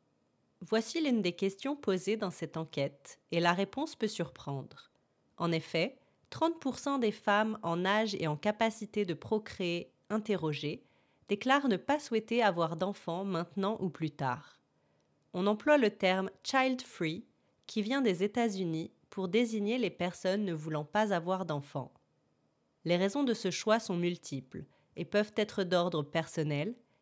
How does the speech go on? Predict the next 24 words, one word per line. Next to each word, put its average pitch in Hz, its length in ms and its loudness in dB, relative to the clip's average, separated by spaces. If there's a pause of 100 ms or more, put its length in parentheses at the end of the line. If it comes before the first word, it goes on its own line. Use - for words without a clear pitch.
(160)
climatique, 175 920 -2 (240)
politique, 175 840 -2
financier 202 840 -2
ou 180 100 0
encore 160 300 -2
sociétal. 147 680 -4 (1080)
Parmi 190 280 4
les 185 100 2
principaux 226 520 -2
motifs, 151 600 -4 (300)
le 175 100 -4
sentiment 269 540 0
qu'avoir 185 400 2
un 175 140 0
enfant 220 340 -2
n'est 175 140 -2
pas 240 280 0
indispensable 175 920 -4
à 147 160 -2
l'épanouissement 185 800 -2
personnel 165 800 -4 (120)
est 160 80 -2
largement 190 640 0
plébiscité, 165 720 -8